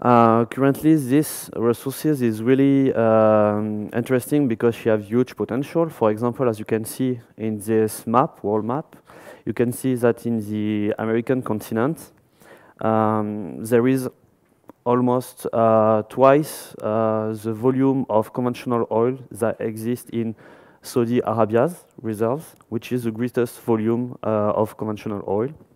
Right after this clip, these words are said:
But, uh, the, um, the big challenge is that today there is only three percent of, uh, this kind of reserves that are produced,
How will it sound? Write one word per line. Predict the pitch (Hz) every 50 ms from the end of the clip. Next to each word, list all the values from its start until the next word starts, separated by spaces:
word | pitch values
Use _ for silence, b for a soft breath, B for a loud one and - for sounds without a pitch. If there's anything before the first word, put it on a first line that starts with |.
| _ _ _ _ _ _ _ _ _ _ - B B B B B B B B B B B B B B B B B B
But, | - 113 123 120 120 - -
uh, | 120 117 113 110 110 110
the, | 107 104 107 110 107 107 107 107 107 104 104
um, | 104 104 101 101 104 104 101 101 101 104 101 104 104 104 101 101 98 b b b b b b b - - -
the | - 110 104
big | 98 143 135
challenge | - - 131 117 120 120 123 110
is | 117 113 107 101
that | 113 110 110 - - _ _ _ -
today | - 139 127 127 117 120 127 131 135
there | 127 113 113 110
is | 110 101
only | 87 117 123 120 123 123 127
three | 123 - - 147
percent | 131 - 131 120 - 123 117 117 120 117 - -
of, | - - 110 101 - - - - -
uh, | - 107 101 95
this | 104 101 101 120 123 120 -
kind | - 123 117 117 110 107
of | 101 - -
reserves | 117 104 104 113 113 113 110 101
that | 107 - 98
are | 92 98
produced, | - - - 107 90 104 107 123 135 - - - -